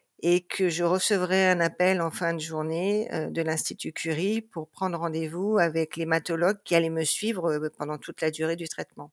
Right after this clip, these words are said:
La chef du service hématologie m'a appelée en me disant, euh, « Vous souffrez d'un lymphome cérébral primaire, vous allez commencer de la chimio à raison de quatre jours d'hospitalisation tous les dix jours. » Elle nous a expliqué que c'était un, un cancer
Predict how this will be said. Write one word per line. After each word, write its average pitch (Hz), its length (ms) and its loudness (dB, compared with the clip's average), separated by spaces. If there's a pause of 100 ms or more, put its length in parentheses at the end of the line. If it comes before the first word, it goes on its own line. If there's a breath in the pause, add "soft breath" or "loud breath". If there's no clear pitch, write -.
(120)
La 139 240 -6
chef 180 500 2
du 156 200 -4
service 160 440 2
hématologie 151 680 -4
m'a 151 220 -2
appelée 185 420 0
en 180 80 0
me 151 160 -4
disant, 160 600 0
euh, « 156 120 -6 (480 loud breath)
Vous 165 180 -2
souffrez 190 560 0
d'un 170 180 0
lymphome 160 420 0
cérébral 165 500 0
primaire, 175 720 0
vous 170 160 -2
allez 160 180 0
commencer 165 460 -2
de 170 60 -4
la 156 100 2
chimio 180 680 0 (160 soft breath)
à 160 140 0
raison 170 400 0
de 156 480 -4
quatre 170 320 0
jours 170 180 -2
d'hospitalisation 160 1000 -2
tous - 200 -8
les 165 100 -2
dix 165 220 -6
jours. » 196 420 0 (300)
Elle 202 240 4
nous 190 220 4
a 196 40 6
expliqué 208 640 4
que 226 100 0
c'était 196 300 0
un, 190 140 4
un 160 360 0
cancer 196 540 2